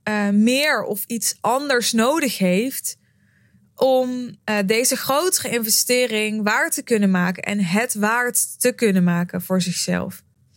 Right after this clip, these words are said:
Nou, zo, eh, kan ik nog wel even doorgaan met twintig ideeën, tips, adviezen en mindsets. Mocht dit voor jou een belangrijk thema zijn en je daar heel erg behoefte aan hebben,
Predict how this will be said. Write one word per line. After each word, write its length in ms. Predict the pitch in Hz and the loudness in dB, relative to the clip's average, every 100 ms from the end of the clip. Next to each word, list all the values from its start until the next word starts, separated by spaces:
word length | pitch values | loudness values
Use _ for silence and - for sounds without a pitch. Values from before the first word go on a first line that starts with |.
| _ _ _ _ | _ _ _ _
Nou, 280 | 240 226 208 | 0 2 2
zo, 360 | 214 269 294 294 | 4 4 4 2
eh, 340 | 269 269 277 220 - _ _ | 2 0 -2 -6 -14 _ _
kan 200 | 285 302 | 0 0
ik 80 | 311 | 0
nog 160 | 294 330 | -2 -2
wel 120 | 330 | -2
even 280 | 269 277 226 | -2 -4 0
doorgaan 380 | 262 262 262 | 0 2 -2
met 140 | 247 240 | -2 -2
twintig 560 | - 247 254 247 240 - | 0 0 0 -4 -4 -4
ideeën, 800 | 233 202 220 233 220 208 208 208 | -2 0 2 2 0 0 -2 -2
tips, 340 | 233 214 208 | 0 0 0
adviezen 560 | - 214 - 226 214 - | -4 -4 -4 -2 -2 -2
en 320 | 196 196 196 _ _ _ | 0 0 -2 _ _ _
mindsets. 880 | 208 214 220 233 - 240 254 - - - - - _ | 0 2 2 0 2 2 0 -2 -6 -8 -20 -20 _
Mocht 340 | 220 254 262 | 2 2 2
dit 180 | 285 262 | 0 0
voor 180 | - 247 | 2 2
jou 400 | 240 233 240 233 | 2 2 2 0
een 120 | 233 | 0
belangrijk 540 | 220 220 226 214 208 - | 0 0 -2 -4 -4 -4
thema 420 | - 233 247 214 | 0 2 2 0
zijn 440 | 208 208 202 214 214 | 0 0 0 -2 -2
en 140 | 214 | -2
je 100 | 208 | 0
daar 140 | 202 202 | 0 0
heel 200 | 226 220 | 0 -2
erg 160 | 196 | -2
behoefte 540 | 196 208 214 294 - - | -2 0 0 -2 -2 -2
aan 180 | 220 | 0
hebben, 420 | 214 214 214 254 | 0 0 0 -2